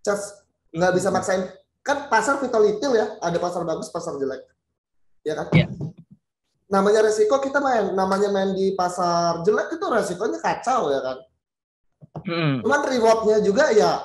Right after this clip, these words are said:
Speaker 1: kalau pas ketemu reversal mah enak banget tuh kan. Cuman pas dia
Speaker 2: Hmm.
Speaker 1: nggak taunya nggak reversal,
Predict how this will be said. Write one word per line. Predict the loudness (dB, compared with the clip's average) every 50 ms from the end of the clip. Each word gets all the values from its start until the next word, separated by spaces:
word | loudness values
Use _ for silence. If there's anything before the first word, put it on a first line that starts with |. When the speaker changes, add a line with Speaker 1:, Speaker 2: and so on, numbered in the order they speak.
| -12 _ _ _
Speaker 1:
kalau | -4 0 2 2 2 2
pas | 0 -4
ketemu | -4 -4 -6 -2 -2 -2 -2 0 2 2 2 2 2
reversal | 0 -2 -2 -6 -4 0 0 2 2
mah | 0 0
enak | -2 -4 -6 -6 -2
banget | -2 0 0 0 -2 -2
tuh | -4 -4
kan. | -4 -6 -8 -8 -12 _ _ _ _ _ _ _ _ _ -8
Cuman | -4 -2 -2 -2 0
pas | 0 0 -2 -2 -4
dia | 0 0 2
Speaker 2:
Hmm. | 2 2
Speaker 1:
nggak | 0 0 -2
taunya | -2 -2 -2 -2
nggak | 0 0 0 -2 -2 -2 -2
reversal, | -2 -2 -4 -6 -6 -6 -8 -6 -2 -2